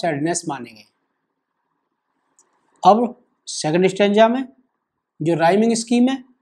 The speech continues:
वो है सी डी सी डी। जैसे, "The last word of the first line is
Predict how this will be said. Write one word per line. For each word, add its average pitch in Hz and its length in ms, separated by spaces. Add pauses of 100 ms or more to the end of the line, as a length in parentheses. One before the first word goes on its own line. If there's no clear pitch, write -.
(680)
वो 170 140
है 226 200
सी 180 460
डी 196 380 (180)
सी 160 320
डी। 117 360 (260)
जैसे, 170 460 (840)
"The 165 140
last 196 280
word 233 180
of 226 100
the 214 100
first 196 200
line 220 260
is 285 180